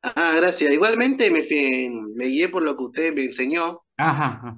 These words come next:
Speaker 1: el, por el método de Loomis, que,
Speaker 2: Ajá.
Speaker 1: claro,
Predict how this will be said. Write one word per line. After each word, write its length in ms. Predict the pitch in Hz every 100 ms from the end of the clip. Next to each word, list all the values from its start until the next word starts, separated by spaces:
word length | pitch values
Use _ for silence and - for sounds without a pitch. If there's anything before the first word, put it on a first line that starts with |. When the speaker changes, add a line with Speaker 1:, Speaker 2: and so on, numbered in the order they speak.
| 117
Speaker 1:
el, 160 | 117 -
por 140 | 127 127
el 80 |
método 400 | 135 151 151 139
de 120 | 131 135
Loomis, 600 | 165 165 151 175 - _
que, 380 | 127 123 123 120 120
Speaker 2:
Ajá. 280 | 117 113 139
Speaker 1:
claro, 340 | 147 147 117